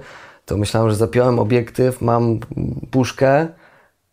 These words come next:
no i co więcej, nie? Przecież to podobno Hausa tym nakręcili, tak? Dlaczego to nie wygląda jak doktor House? <laughs> Nie? Wiesz, to były te sytuacje i... i potem i więcej się dowiaduję, i więcej, i więcej. Poglądałem teraz też właśnie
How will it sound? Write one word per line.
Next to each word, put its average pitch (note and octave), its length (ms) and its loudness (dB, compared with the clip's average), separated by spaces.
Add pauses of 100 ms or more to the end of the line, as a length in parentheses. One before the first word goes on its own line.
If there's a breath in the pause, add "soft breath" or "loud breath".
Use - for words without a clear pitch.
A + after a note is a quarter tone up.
(260)
no B2+ 100 2
i B2+ 80 2
co D3 140 0
więcej, A2+ 500 0
nie? G#2+ 300 -4
Przecież A2 300 -6
to A#2 160 2
podobno A#2 440 0
Hausa C3 460 0
tym G#2+ 160 -2
nakręcili, G#2 640 -4
tak? - 540 -6
Dlaczego A#2 520 0
to A#2 100 -2
nie A#2 120 0
wygląda A2+ 360 2
jak A2+ 120 2
doktor A2+ 340 0
House? B2 580 -2
<laughs> G#2+ 120 -4
Nie? C3 280 2
Wiesz, A2 240 2
to A2+ 80 0
były G#2+ 180 0
te A2 160 -4
sytuacje G#2+ 600 -2
i... C#3 320 -4 (760 loud breath)
i - 100 -8
potem C3+ 300 -2
i A#2+ 80 0
więcej G2 340 -2
się - 160 -6
dowiaduję, F#2+ 340 0
i B2+ 120 2
więcej, G#2+ 440 0
i G2 80 0
więcej. A2 380 0
Poglądałem A2+ 580 0
teraz A2+ 260 -2
też A#2 140 -2
właśnie A#2 480 -2